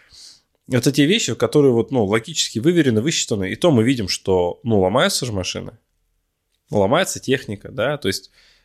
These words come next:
и они берут на себя ответственность и их чинят, потому что они тоже не могут просчитать все это. Ну, невозможно, просчету не поддается, когда и что у кого там отвалится.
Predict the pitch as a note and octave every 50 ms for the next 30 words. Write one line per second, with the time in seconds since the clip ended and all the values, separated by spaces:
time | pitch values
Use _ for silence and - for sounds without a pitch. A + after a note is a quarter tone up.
0 | _ _ - A2 A2+ A#2 C3 D#3+ E3+ C#3 A2+ B2 C3+ D3 C#3+ - A2 - - -
1 | A2 G2+ - - G#3 A#3+ A#3+ - A2 F#2+ - - C#3 C3 C3+ - - A2 F#2 F2
2 | F2 _ _ - G#2+ G#2+ G#2 - - A2 B2 C3 B2 - D#3 D3+ C#3+ C3 A#2 A#2
3 | B2 A#2 A2 - - - - F2+ - - - B2 A#2 - G#2 G2 - - - -
4 | G#2 - _ _ _ _ _ _ _ _ _ _ _ _ _ _ _ _ _ _
5 | _ _ - - D#3 A2+ G2+ G#2+ A2+ A2+ B2+ B2 A2+ G2+ G#2 - - G#2+ - -
6 | A2+ G#2+ - F#2+ F2+ - G2+ G2 G#2+ G2+ G2 F#2+ - - - - _ _ _ _
7 | - A2+ G2 G2 F#2+ F#2 - - - G2 F2+ - F#2+ F#2 F#2 - F#2+ F#2 F#2 -
8 | - F#2+ F#2 G2+ - - -